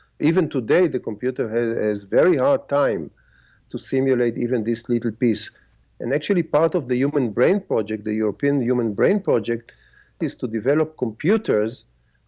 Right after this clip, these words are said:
that mimic the activity of neurons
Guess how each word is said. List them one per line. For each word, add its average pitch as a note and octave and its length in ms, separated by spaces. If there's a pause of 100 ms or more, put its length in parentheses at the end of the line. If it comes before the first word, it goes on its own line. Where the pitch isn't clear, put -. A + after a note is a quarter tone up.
(140)
that B2 300
mimic F3 500
the A#2+ 160
activity B2 540
of A2+ 240
neurons C3 640